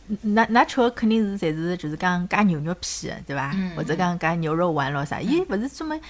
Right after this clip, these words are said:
Speaker 1: 伊会得有一只是加那种，呃，它粤式香肠，或者讲是粤式那种猪，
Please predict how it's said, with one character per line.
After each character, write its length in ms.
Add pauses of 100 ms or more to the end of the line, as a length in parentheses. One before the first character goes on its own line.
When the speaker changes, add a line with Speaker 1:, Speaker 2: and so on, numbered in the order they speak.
(120)
Speaker 1:
伊 120
会 140
得 100
有 180
一 40
只 220
是 120 (120)
加 220
那 120
种， 640
呃， 240
它 400 (380)
粤 240
式 240
香 260
肠， 340 (1120)
或 80
者 140
讲 320
是 320
粤 180
式 400 (220)
那 80
种 320 (760)
猪， 300